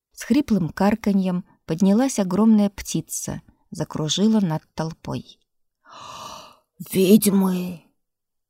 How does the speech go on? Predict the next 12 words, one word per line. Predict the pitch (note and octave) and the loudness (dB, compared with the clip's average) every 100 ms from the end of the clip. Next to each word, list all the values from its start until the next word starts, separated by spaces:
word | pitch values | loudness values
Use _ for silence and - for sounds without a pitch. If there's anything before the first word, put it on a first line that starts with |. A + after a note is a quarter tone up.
| - | 2
охнул | A#3+ - A3 A3 | 2 4 4 4
кто-то. | - - D#3+ - F3+ - _ _ _ _ - - - _ | 2 -8 -10 -8 -12 -12 _ _ _ _ -20 -20 -20 _
«Ведьмы | - E3 G#3+ C#4 A#3+ A#3 G#3+ | -12 0 6 8 10 10 10
треклятые! | G3 F#3+ - G3+ F3 D#3 - C#3+ C#3 - _ _ _ | 4 2 2 2 2 -2 -4 -6 -6 -10 _ _ _
Сейчас | - - - G3+ - A#3+ B3 - | -8 -4 0 2 6 8 8 4
всех | - - B3 B3 A#3 G#3+ | 4 6 8 8 8 6
от...» | A#3 G#3 - _ _ _ _ _ _ _ _ _ _ _ _ - | 6 6 -6 _ _ _ _ _ _ _ _ _ _ _ _ -4
И | D4 | -2
всколыхнулись | - - G3 F3+ - A3 G3+ - | -2 -2 -2 -2 2 2 2 -2
факелы, | - E3 E3 - D#3 D#3 - _ _ _ _ | -6 -8 -6 -8 -8 -8 -12 _ _ _ _
а | - D#3+ | -6 -2
люди... | F3 A3+ G3+ E3+ - | 2 2 2 -2 -6